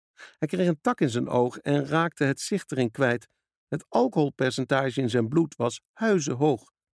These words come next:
"Hmm, tragisch, maar waarschijnlijk niet de eerste keer in de geschiedenis," zei Felix. "En het laatste geval?"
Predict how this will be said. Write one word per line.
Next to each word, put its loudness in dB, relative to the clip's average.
"Hmm, 2
tragisch, -2
maar 0
waarschijnlijk -2
niet -2
de 0
eerste -2
keer -2
in 0
de -4
geschiedenis," -2
zei -2
Felix. -2
"En 0
het 0
laatste 0
geval?" -2